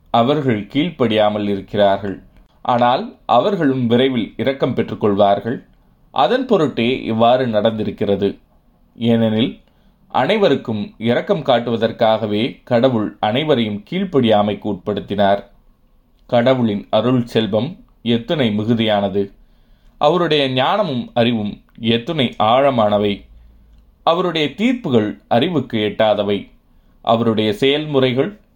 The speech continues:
ஆராய்ச்சிக்கு அப்பாற்பட்டவை. ஏனெனில் ஆண்டவரின் மனதை அறிபவர் யார்? அவருக்கு அறிவுரையாளராய் இருப்பவர் யார்?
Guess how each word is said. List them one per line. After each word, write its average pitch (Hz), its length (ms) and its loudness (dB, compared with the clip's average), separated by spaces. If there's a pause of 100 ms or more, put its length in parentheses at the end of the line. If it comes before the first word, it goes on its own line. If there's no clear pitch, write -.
(120)
ஆராய்ச்சிக்கு 135 720 0
அப்பாற்பட்டவை. 98 840 -2 (640)
ஏனெனில் 117 640 0 (360)
ஆண்டவரின் 123 720 0
மனதை 110 640 -2
அறிபவர் 110 540 0
யார்? 101 440 0 (640)
அவருக்கு 131 720 0
அறிவுரையாளராய் 123 1040 4
இருப்பவர் 120 500 0
யார்? 101 360 2